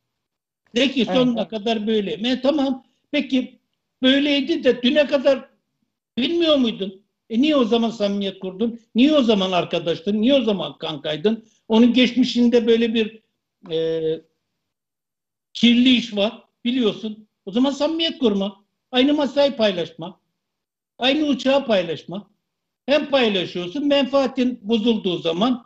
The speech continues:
Speaker 1: e, nasırına bastığı zaman sen de,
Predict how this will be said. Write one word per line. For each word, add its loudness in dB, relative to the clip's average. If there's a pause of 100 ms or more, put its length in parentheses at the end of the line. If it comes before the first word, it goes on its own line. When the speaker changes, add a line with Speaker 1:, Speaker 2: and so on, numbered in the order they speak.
(320)
Speaker 1:
e, -2
nasırına 2
bastığı -4
zaman 0
sen 2
de, 0